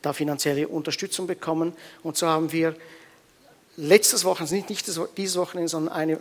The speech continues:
Wo-, Wochenende vorher, so viel Lebensmittel zusammengebracht mit ein paar Organisationen, dass wir tausendvierhundert Säcke abgeben konnten an Familien.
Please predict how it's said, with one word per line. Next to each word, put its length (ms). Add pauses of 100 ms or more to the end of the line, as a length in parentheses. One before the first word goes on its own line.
Wo-, 140 (100)
Wochenende 460
vorher, 440 (480)
so 160
viel 120
Lebensmittel 520
zusammengebracht 840
mit 120
ein 160
paar 140
Organisationen, 640
dass 220
wir 180
tausendvierhundert 840
Säcke 380
abgeben 440
konnten 320
an 100
Familien. 560